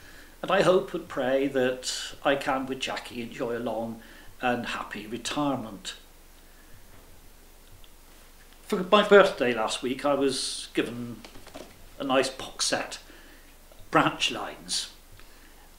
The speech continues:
And I thought, this is gonna be about those lovely old steam trains that used to ply the branch lines of Great Britain. So I thought it was a bit of instant nostalgia. Of course, when I put it in the machine to play it, it's not that at all.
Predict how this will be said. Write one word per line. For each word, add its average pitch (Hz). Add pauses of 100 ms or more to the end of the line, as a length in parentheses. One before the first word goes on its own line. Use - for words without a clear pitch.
And 170
I 214
thought, 170
this 180
is 208
gonna 143
be 156
about 123
those 131
lovely 131
old 120
steam 131
trains -
that 117
used -
to -
ply 113
the -
branch -
lines 110
of -
Great 110
Britain. 113
So 147
I 180
thought 143
it 151
was 139
a 139
bit 143
of 123
instant -
nostalgia. 117
Of -
course, 190
when 240
I 247
put -
it 143
in 135
the 135
machine 135
to 131
play -
it, -
it's 151
not 143
that 135
at -
all. -